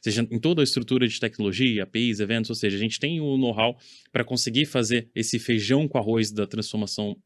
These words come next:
é, número dois, com ofertas e não com pessoas, que acho que é um pouco diferente do que o mercado fazia. O mercado, a maioria, não todos, é, eles alocavam pessoas pra resolver o problema do cliente. Qual que é o problema disso? Você depende da pessoa que tá lá,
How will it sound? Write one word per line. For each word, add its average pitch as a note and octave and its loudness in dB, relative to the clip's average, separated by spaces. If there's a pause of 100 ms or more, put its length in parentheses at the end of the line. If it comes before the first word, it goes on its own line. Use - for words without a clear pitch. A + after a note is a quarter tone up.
é, G2 -6
número G#2 0
dois, A#2+ 0 (280)
com C3 6
ofertas G#2+ 2
e - 0
não B2+ 4
com D#3+ -2
pessoas, G2+ -2
que - -2 (180)
acho A2 2
que C3 4
é - 4
um C3+ 6
pouco C#3 0
diferente B2+ 0
do C3 0
que C3+ -4
o C3 4
mercado A#2+ 0
fazia. G#2 0
O - -2
mercado, A2 -2 (140)
a - -10
maioria, G#2+ 2
não G#2+ 0
todos, A2+ -2 (340)
é, G2+ 0
eles G#2+ 0
alocavam A#2 2
pessoas D#3 2
pra E3 0
resolver C#3+ 4
o C#3+ 4
problema C3 4
do C3 4
cliente. B2+ 0 (380)
Qual D#3 0
que G#3 8
é - 10
o - 4
problema F3 6
disso? A#2 2
Você - 0
depende A2+ 0
da A#2 -2
pessoa A#2 -2
que - -20
tá C3 -4
lá, A#2+ -2